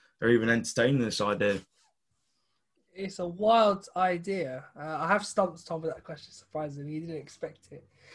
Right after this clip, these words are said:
Speaker 2: But, um, there's a reason I ask it, because, uh, having this week been looking at the news and the updates regarding the funding situation and also the plans that the certain clubs who don't want the season to end have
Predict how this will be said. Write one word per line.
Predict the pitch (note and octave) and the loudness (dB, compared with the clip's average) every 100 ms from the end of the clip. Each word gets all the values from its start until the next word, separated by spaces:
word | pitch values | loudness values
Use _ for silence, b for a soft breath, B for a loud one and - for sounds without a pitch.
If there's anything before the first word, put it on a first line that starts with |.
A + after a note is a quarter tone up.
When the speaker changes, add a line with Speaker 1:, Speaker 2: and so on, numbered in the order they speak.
| b b | b b
Speaker 2:
But, | F3+ F#3 | 2 6
um, | F#3+ F#3+ F#3 - _ _ _ | 8 6 2 -10 _ _ _
there's | G#3+ A#3 A3+ | 6 6 8
a | |
reason | C#4 D#4 C#4 | 8 8 10
I | A#3+ A3 G3+ | 10 10 8
ask | - - | 4 -2
it, | D3+ - | -4 -4
because, | F#3+ A3 G3 E3 - b b b | 0 6 6 4 -10 b b b
uh, | G#3 G3+ G3+ G3+ | 8 12 12 12
having | F#3+ B3 C4 A3 G3+ | 8 6 6 4 2
this | D4 - - | 4 4 2
week | G3 G#3 G#3+ - _ | 0 0 -2 -12 _
been | G#3 F#3 F3+ F3+ F3+ - | 0 0 0 -2 -4 -2
looking | G3+ G3 F#3+ F3 | 0 0 -2 2
at | G3 F#3+ | 2 2
the | G3 | -4
news | F3+ F#3+ F#3+ F#3 E3+ | -2 2 2 2 0
and | E3+ D#3+ D#3+ | -4 -4 -6
the | E3 E3 | -6 -6
updates | D3 E3+ - D#3+ C#3+ - | -6 -8 -4 -6 -6 -10
regarding | E3+ F3 F3 E3 D#3+ D#3 | -6 0 0 0 -4 -6
the | D#3 D3+ | -6 -6
funding | D3 D#3 D#3 | -6 -6 -6
situation | D#3+ D3 D#3+ D#3 - D3+ - | -12 -10 -8 -8 -10 -16 -10
and | D3+ E3+ E3+ D#3 | -6 -4 -4 -6
also | E3 D#3+ - D3+ D3 b b b b | -8 -8 -6 -6 -6 b b b b
the | F3 E3+ D#3+ | -2 0 0
plans | - F#3 F3+ F3 E3 | 2 4 4 2 -4
that | E3+ - | -8 -8
the | E3+ | -10
certain | D#3+ - F#3 E3+ F3+ E3 | -6 0 0 0 -4 -2
clubs | - E3 - | 0 0 0
who | F3 | -4
don't | D3 F#3+ F3+ | 4 6 6
want | F3+ F3+ E3 | 4 -2 -2
the | |
season | D#3 F3+ E3+ D#3+ | -6 -6 -6 -8
to | - | -6
end | E3+ D#3+ - | -6 -6 -2
have | C4+ E3 F#3 | 0 2 2